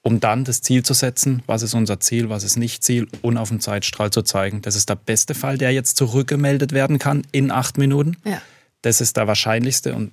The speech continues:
Speaker 1: das ist aber auch der schlechteste. Und dann zu sagen, wenn der schlechteste kommt, dann müssen wir das, das und das machen. Du machst das, du machst das, du machst das.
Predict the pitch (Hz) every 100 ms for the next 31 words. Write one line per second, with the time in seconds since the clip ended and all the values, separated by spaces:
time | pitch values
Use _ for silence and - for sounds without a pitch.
0 | - 110 - - - 113 110 107 104 -
1 | 113 104 110 - 104 101 110 113 117 110
2 | 104 113 139 135 - 110 - 107 104 117
3 | 117 117 104 110 104 - 110 110 113 110
4 | 104 - 101 - 95 104 113 117 143 139
5 | 135 131 - 110 104 - 120 - 110 104
6 | - 113 - 107 98 - 127